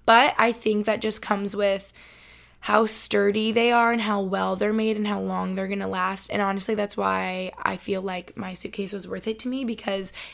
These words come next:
it is going to outlive me and just, like, live forever. And like I said before, I especially think they're iconic, like, brown print, I feel like just ages really well. And, like, the Keepall duffel, for example, the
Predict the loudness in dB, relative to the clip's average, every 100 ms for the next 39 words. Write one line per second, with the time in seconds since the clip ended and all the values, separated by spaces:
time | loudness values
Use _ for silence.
0 | -2 2 2 2 0 0 0 -2 -2 0
1 | 0 0 0 0 0 -2 0 -2 -2 -4
2 | -2 -2 0 -2 -4 -14 _ _ -20 -8
3 | -4 -2 -2 -2 -2 2 2 4 6 4
4 | 4 2 0 -2 -4 -4 -2 -2 -2 -2
5 | -2 0 -2 -6 -12 0 2 2 0 -2
6 | 0 0 0 0 2 4 2 0 -4 -4
7 | -4 -4 -4 -4 -12 -20 -20 -20 -12 0
8 | 2 4 2 0 -4 -8 -10 -20 -18 -10
9 | -6 -4 -2 -4 -6 -8 -10 _ _ -4
10 | -2 -2 -4 -4 -8 -6 -8 -8 -6 -8
11 | -10 -8 -6 -6 -6 -6 -4 -2 -2 -4
12 | -8 -6 -8 -8 -10 -16 -2 0 0 -2
13 | -6 -4 -4 -4 -4 -6 -10 -8 -6 -6
14 | -8 -6 -6 -2 -2 -4